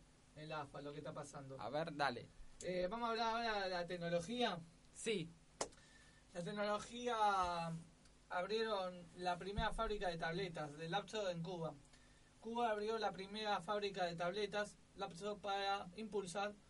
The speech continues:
Speaker 1: una información segura de la sociedad. ¿Cómo es esto? Es para disminuir, eh, los, eh, retrasos en el uso de Internet en las islas.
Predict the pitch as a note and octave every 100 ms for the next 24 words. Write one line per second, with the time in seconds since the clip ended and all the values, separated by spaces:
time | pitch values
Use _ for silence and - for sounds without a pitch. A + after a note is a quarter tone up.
0 | - G#3+ A#3 A3+ G#3+ G3 G3 - C4 B3+
1 | G#3 E3+ F3+ F3 E3 E3 F#3+ G3+ G3+ -
2 | A3+ A3+ A3 G#3 G#3 A3+ G#3 G3+ F3 F3+
3 | D#3+ D3 - - - - C4 A#3+ B3+ E3
4 | E3 C#3+ - - - - - A#3+ A3+ G3+
5 | F#3+ G3 A#3+ C4 A#3+ A#3 A#3+ B3+ B3+ -
6 | - - - - - - F#3 F3 E3+ D#3+
7 | D3+ D3+ D#3 D#3+ F#3+ F#3+ F3 - - -
8 | E3+ D#3 E3 E3+ A#3+ A3+ A#3 A3 - E3+
9 | E3 G3+ G#3+ - F3+ F3 F3+ F3+ F3 E3+
10 | E3+ D#3 - - - - F3 F#3+ E3+ F#3
11 | D#3 D3 C3